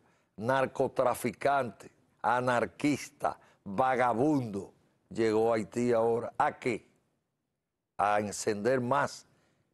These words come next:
la situación que hay en Haití. Por eso son titulares de Guy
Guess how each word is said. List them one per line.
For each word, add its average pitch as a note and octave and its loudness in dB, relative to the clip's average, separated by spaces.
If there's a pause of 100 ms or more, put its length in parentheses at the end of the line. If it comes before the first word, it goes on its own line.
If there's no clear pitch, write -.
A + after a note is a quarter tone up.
(100)
la G#2+ 0
situación A2+ -2
que A2+ -2
hay A2 2
en G#2+ -4
Haití. F#2+ -6
Por A#2+ 0
eso D3 0
son B2+ -2
titulares C3 0 (640)
de G#2+ 0 (380)
Guy C3+ 0